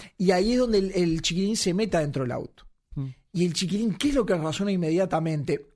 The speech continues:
Speaker 1: Que estamos a-, acá entra el lose of disbelief, ¿no? Esa crédula de,
Speaker 2: Mm.
Speaker 1: la pérdida del descreimiento.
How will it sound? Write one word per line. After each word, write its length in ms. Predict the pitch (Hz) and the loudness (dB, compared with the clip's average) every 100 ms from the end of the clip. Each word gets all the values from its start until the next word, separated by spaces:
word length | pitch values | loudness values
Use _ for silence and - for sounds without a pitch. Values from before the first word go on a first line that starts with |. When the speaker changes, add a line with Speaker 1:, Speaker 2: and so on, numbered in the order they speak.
| _ | _
Speaker 1:
Que 60 | 156 | -6
estamos 320 | 160 185 196 | 0 0 2
a-, 180 | 175 165 | 0 0
acá 180 | 165 196 | 2 4
entra 300 | 220 196 180 | 4 2 2
el 100 | 156 | 0
lose 240 | 180 170 | 0 0
of 80 | 160 | -2
disbelief, 500 | 151 143 160 254 240 | -2 -2 0 0 0
¿no? 120 | 165 175 | 0 -2
Esa 240 | 160 135 | 0 -2
crédula 380 | 160 175 160 139 | 0 0 2 0
de, 200 | 139 156 | 0 -2
Speaker 2:
Mm. 280 | 135 131 135 | -2 -2 0
Speaker 1:
la 120 | 131 | 0
pérdida 220 | 175 175 | 0 0
del 80 | 147 | 0
descreimiento. 720 | 135 - 156 190 208 143 120 | -2 -2 -2 0 0 -2 -8